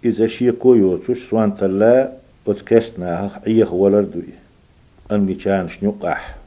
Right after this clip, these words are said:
уьш тайпан англичанаш белахь масала, царна ахь бусул нах бу, царах хилла, бусул дин тІелаьцна. Муъминунаш бу, «ولكن جملتهم كفار», амма дукх берш бусул бац уьш, кест бу уьш.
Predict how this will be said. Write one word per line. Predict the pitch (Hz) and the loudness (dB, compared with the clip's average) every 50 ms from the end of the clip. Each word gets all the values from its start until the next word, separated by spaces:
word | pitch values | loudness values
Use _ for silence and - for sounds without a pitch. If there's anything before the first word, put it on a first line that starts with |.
| _ _ - | _ _ -20
уьш | - - | -20 -20
тайпан | - - 110 101 101 - - - 85 82 - - _ - - | -10 -4 -2 0 0 0 -2 -6 -10 -10 -12 -18 _ -8 -4
англичанаш | 110 104 104 95 98 95 - - 98 92 90 87 - - | -2 -2 0 0 -2 -4 -4 -4 -4 -4 -6 -6 -10 -6
белахь | 85 98 117 147 120 107 | -2 0 2 2 2 2
масала, | 101 101 - 202 - - 101 101 92 87 - - - _ _ _ _ _ - | 0 -2 -2 -2 -2 -2 0 0 0 0 -2 -8 -14 _ _ _ _ _ -4
царна | 110 117 120 117 - | -2 0 0 0 -2
ахь | 87 92 | -4 0
бусул | 98 131 127 127 120 113 | 0 0 2 2 0 0
нах | 101 113 135 139 - - | 2 2 2 2 0 0
бу, | 87 110 151 175 170 - - - - | -4 -4 -4 -4 -4 -8 -16 -14 -4
царах | - 107 104 98 92 - - - - _ _ _ _ _ _ - - | 0 2 4 4 4 2 -4 -12 -20 _ _ _ _ _ _ -10 -4
хилла, | - 110 101 87 76 - - - _ _ _ _ _ | -2 -2 0 -2 -4 -8 -14 -20 _ _ _ _ _
бусул | 110 110 107 - 95 90 | -4 -2 -2 -2 -2 -4
дин | 85 90 87 85 | -4 -6 -8 -4
тІелаьцна. | - 110 104 95 87 76 - - - - - - - _ _ _ _ - | -2 0 0 0 0 0 -4 -8 -16 -20 -20 -20 -20 _ _ _ _ -8
Муъминунаш | 104 - 107 104 101 101 104 110 113 120 127 - - 92 | -6 -4 -2 0 2 4 4 4 4 2 2 -2 -6 -4
бу, | 95 123 151 170 - - - - - - _ _ _ _ _ - | 0 0 0 0 -2 -6 -14 -20 -20 -20 _ _ _ _ _ -2
«ولكن | 95 104 117 117 113 117 - 123 123 117 113 104 | 2 6 6 6 6 4 0 0 2 2 2 2
جملتهم | 98 107 107 101 101 98 123 127 127 120 110 110 117 113 | 4 2 4 4 6 6 4 4 4 2 2 2 2 -2
كفار», | 110 - - 110 - - - 101 104 95 87 - - | -2 -4 -6 -6 -6 -4 0 2 2 2 2 0 -2
амма | 104 101 101 107 135 151 - - - | -2 -2 0 0 0 -2 -6 -8 -8
дукх | - 156 - - - - | -6 -6 -6 -6 -10 -10
берш | 82 87 104 127 127 - - - - - _ - - _ _ _ _ _ _ _ _ - | -4 0 0 0 0 0 -6 -14 -16 -20 _ -20 -20 _ _ _ _ _ _ _ _ 0
бусул | 113 120 113 - 101 95 | 2 2 2 2 0 0
бац | 85 76 92 90 90 90 - | 0 0 0 0 -2 -2 -6
уьш, | 76 69 - - | -12 -14 -14 -10
кест | - - 117 110 - - - | 0 2 2 2 2 -2 -10
бу | 76 80 | -10 -10
уьш. | - - - - - - | -10 -10 -12 -16 -20 -20